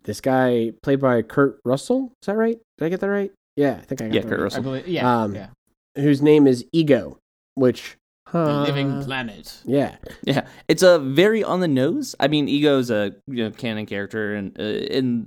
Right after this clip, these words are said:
Speaker 2: the original comics, he's not actually Peter Quill's father, but whatever. Uh, they kinda combine those things.
Speaker 3: They, they, they mixed some stuff.
Speaker 2: Exactly,
Speaker 3: Which is
Speaker 2: which is
Speaker 3: fine.
Speaker 2: fine.
Speaker 3: Which
Speaker 1: But
Speaker 3: is,
Speaker 1: they
Speaker 3: it, it created a perfectly good story.
Speaker 1: They,
Speaker 2: Yeah.
Speaker 1: they did create a perfectly good story. They did keep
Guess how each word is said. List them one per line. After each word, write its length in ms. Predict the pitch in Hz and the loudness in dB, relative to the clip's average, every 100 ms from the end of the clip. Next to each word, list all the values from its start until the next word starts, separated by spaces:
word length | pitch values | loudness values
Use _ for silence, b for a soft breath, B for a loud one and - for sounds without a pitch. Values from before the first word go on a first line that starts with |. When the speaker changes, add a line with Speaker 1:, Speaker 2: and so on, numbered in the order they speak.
| - | -6
Speaker 2:
the 100 | 127 | -2
original 380 | 120 120 120 107 | 0 -2 -4 -6
comics, 300 | 107 107 104 | -6 -8 -8
he's 160 | 101 113 | -8 -6
not 180 | 107 | -6
actually 480 | 95 98 - 101 98 | -4 -8 -8 -8 -8
Peter 220 | 95 101 | -8 -12
Quill's 240 | - 98 - | -12 -14 -12
father, 400 | - 123 113 107 | -4 -2 -2 -4
but 160 | 101 | -8
whatever. 420 | 101 98 95 92 B B B - | -8 -6 -6 -10 B B B -6
Uh, 240 | 98 95 95 | -6 -6 -8
they 80 | 98 | -12
kinda 220 | 117 95 | -12 -12
combine 560 | - 95 - 98 101 98 | -12 -16 -10 -6 -6 -6
those 180 | 95 - | -10 -8
things. 300 | 98 98 254 | -8 -6 -8
Speaker 3:
They, 80 | 262 | -8
they, 200 | 214 190 | -6 -6
they 180 | 214 202 | -2 0
mixed 480 | 190 202 190 - - | 2 0 -2 -8 -14
some 340 | - 156 131 | -12 -6 -6
stuff. 400 | 117 - 123 - - - _ _ - | -6 -10 -12 -12 -20 -20 _ _ -4
Speaker 2:
Exactly, 340 | - 247 170 | 2 4 4
Speaker 3:
Which 100 | 165 | 2
is 140 | 160 151 | -4 0
Speaker 2:
which 80 | |
is 80 | 175 151 | 0 2
Speaker 3:
fine. 40 | 98 | -2
Speaker 2:
fine. 40 | 95 | -2
Speaker 3:
Which 140 | 214 | 2
Speaker 1:
But 120 | 160 196 | 4 6
Speaker 3:
is, 60 | |
Speaker 1:
they 180 | 180 165 | 6 6
Speaker 3:
it, 40 | 190 | 4
it 60 | |
created 340 | 180 180 143 127 | 0 -2 -4 -8
a 140 | 117 | -10
perfectly 400 | - 127 110 110 | -10 -14 -12 -14
good 140 | 104 101 | -16 -16
story. 260 | 104 98 - _ - | -18 -20 -20 _ -2
Speaker 1:
They, 360 | 160 160 156 147 | 4 6 4 2
Speaker 2:
Yeah. 100 | 104 _ - | -4 _ 0
Speaker 1:
they 120 | 135 | 0
did 240 | 131 175 | 2 0
create 200 | 180 170 | 2 2
a 20 | 151 | 4
perfectly 240 | 156 151 | 0 0
good 200 | 139 127 | 2 2
story. 380 | 117 131 127 123 | 2 4 6 6
They 240 | 120 127 127 | 2 2 2
did 380 | 117 143 156 143 | 4 4 4 0
keep 400 | 156 151 143 | -2 -2 -2